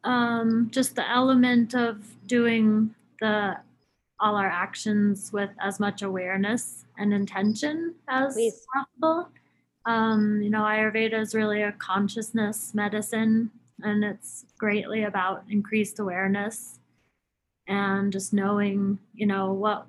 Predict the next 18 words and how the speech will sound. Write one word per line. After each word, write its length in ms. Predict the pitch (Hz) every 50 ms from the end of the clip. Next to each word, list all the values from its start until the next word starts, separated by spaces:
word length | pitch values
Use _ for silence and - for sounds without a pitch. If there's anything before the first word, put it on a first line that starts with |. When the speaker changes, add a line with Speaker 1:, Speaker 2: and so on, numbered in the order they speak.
| -
Speaker 1:
we're 120 | - 220 220
doing, 320 | 202 277 277 240 226 208
what 220 | 208 208 208 -
we 100 | - 202
eat. 360 | 208 196 226 220 220 208 - - -
Is 200 | 202 214 202 -
it 220 | 202 196 - - - _ _ _ _ _ -
imbalancing 760 | 208 220 220 208 214 220 233 247 247 240 240 254 240 233 226
our 140 | 220 220 226
dosha, 600 | 214 226 226 226 226 226 - 247 226 226 226 220
or 140 | 208 208 202
is 140 | 202 190 -
it 120 | 208 196
balancing 580 | 214 196 196 196 196 190 190 190 - 190 190 190
to 100 | 190 196
our 140 | 185 185
dosha? 760 | 185 185 185 185 185 - - 196 190 190 190 185 190 196 196
Is, 280 | 196 190 - - -